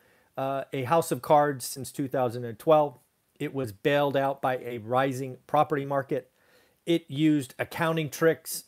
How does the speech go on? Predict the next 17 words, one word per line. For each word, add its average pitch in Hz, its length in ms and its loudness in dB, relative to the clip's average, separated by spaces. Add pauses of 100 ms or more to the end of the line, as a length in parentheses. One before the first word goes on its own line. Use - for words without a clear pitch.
bribery, 156 880 2 (320)
off-balance 156 840 2
sheet 165 360 -4
things. 160 500 0
It 165 300 -4
is 151 560 -2 (1500)
interesting 147 640 -2
to 131 120 -10
see 131 300 -4
how 143 220 2
long 139 400 0
this 131 180 -4
bubble 131 400 -2
blew 123 260 -4
up 123 220 -4 (140)
in 113 260 -12
China. 147 440 -6